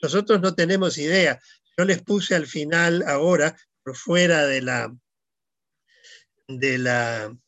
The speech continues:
del, de lo planificado del curso, del programa, ¿verdad? No, no lo voy a examinar, no lo vamos a examinar. No puede ser, es porque de algún modo vincula lo que ustedes leyeron con el futuro en el que ustedes van a vivir, una entrevista, una conferencia, un in-,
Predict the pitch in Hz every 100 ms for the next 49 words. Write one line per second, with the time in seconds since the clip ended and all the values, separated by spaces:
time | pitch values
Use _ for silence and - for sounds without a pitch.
0 | _ _ _ _ 135 123 139 131 120 113
1 | 127 131 123 135 - 180 180 151 131 127
2 | 123 170 156 - 135 117 107 - 151 170
3 | 151 127 120 127 147 139 151 _ - 117
4 | 113 123 120 - 131 131 139 156 156 135
5 | 135 139 151 127 123 127 131 143 - -
6 | - _ - 139 170 175 175 190 - -
7 | - _ 151 165 - 131 123 131 127 131
8 | 139 147 147 131 _ _ _ _ _ -
9 | 123 170 151 131 123 131 - - - 147
10 | 127 127 120 147 139 123 131 123 143 123
11 | 175 151 175 _ - 143 127 131 127 143
12 | 139 143 143 143 151 156 - - _ _
13 | _ _ 196 208 180 190 190 160 139 143
14 | 185 175 151 151 156 151 127 143 170 175
15 | 175 143 - 143 156